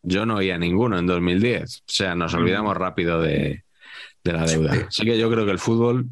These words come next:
Speaker 1: no debe nada a nadie y las copitas están ahí y, como diría Luis, "Esto es de listos, esto es de tal".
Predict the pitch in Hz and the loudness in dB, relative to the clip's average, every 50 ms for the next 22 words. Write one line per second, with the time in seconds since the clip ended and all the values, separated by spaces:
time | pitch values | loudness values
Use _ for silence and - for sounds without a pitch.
0 | - _ - 95 101 98 98 95 90 90 87 85 85 82 82 85 82 82 80 85 | -10 _ -2 0 0 2 2 0 0 0 0 0 0 -2 -2 -2 -2 -2 -2 -2
1 | 92 107 113 120 127 135 143 165 202 226 254 277 - _ _ - - 85 78 76 | -2 0 0 0 0 0 -2 -4 -6 -8 -12 -14 -20 _ _ -4 -2 0 0 2
2 | 76 73 76 71 71 71 73 73 - - - - - - - - - - - - | 2 2 0 0 0 0 -2 -2 -4 -6 -8 -14 -16 -16 -14 -14 -16 -16 -10 -6
3 | - 95 95 92 90 87 - - - 120 117 127 151 151 151 131 107 104 104 - | -2 -2 0 0 -2 -4 -4 -4 -4 -4 -2 0 -2 0 0 -2 -2 -2 -4 -4
4 | - 127 113 107 113 127 139 147 151 - - 120 95 104 101 104 101 104 110 120 | -2 -2 -2 0 0 0 0 0 0 0 -2 -2 0 0 0 2 2 2 2 0
5 | 117 110 107 104 101 98 95 98 110 113 120 120 117 - - - - _ _ _ | 0 0 -2 -2 -2 -2 0 2 2 2 2 0 0 -2 -4 -4 -6 _ _ _
6 | _ - - 117 113 - - 113 101 92 87 87 87 98 101 - - - 104 98 | _ -8 -6 -6 -4 -4 -2 -2 0 0 0 0 0 0 -2 -2 -2 -2 -2 -2
7 | 101 - - - - - _ _ _ - 113 107 - - 107 104 101 92 - 92 | 0 -2 -2 -4 -4 -8 _ _ _ -6 -4 -4 -4 -4 -2 -2 -2 -2 -2 -2
8 | 85 - - 92 - - - | -4 -4 -4 -6 -6 -6 -8